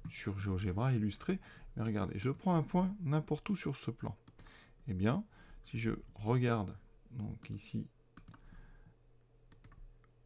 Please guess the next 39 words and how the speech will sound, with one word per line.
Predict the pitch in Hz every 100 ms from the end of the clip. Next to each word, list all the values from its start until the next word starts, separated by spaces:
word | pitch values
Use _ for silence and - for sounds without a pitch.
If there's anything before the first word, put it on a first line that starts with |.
| - - -
le | 117
triangle | - 110 107 101 101 -
formé | - 92 95 95 - - - - - -
par | - -
A | - 101
B | 107
et | -
ce | 95 -
point, | - - 190 - -
eh | 107
bien, | 110 127
j'ai | 104
un | 95
triangle | - 95 120 135 - -
qui | - - 117
est | - - -
isocèle. | 143 143 151 147 117 110
Vous | 117 - - - - - - - -
voyez, | 107 107 -
hein. | - - - - - - - -
Et | 92
donc, | 95 135 - - - - - - - - -
c'est | -
ça | - - 131
qui | - 104
illustre | 123 131 160 - 113
le |
fait | 107 190
que | 208
l'en-, | 139 135 131
le | 147 131
plan | - 165 139
médiateur, | 131 151 160 143 135 - 185
c'est | - -
l'ensemble | 165 165 - 160 151
des | 143
points | 135 - 170
qui | -
sont | -